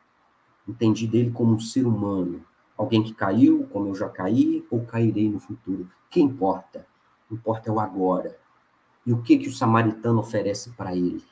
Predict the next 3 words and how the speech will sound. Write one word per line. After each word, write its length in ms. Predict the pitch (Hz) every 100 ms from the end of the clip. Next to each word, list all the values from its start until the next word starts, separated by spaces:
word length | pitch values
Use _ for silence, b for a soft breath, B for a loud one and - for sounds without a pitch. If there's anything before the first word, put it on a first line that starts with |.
| _ _ _ _ _ _ _ _ _
Soluções? 1120 | - 143 123 - - 151 156 117 - - - _ _ _ _
Questionamentos 800 | 139 120 - 135 113 120 143 -
filosóficos? 1000 | - 113 107 135 135 127 117 107 - -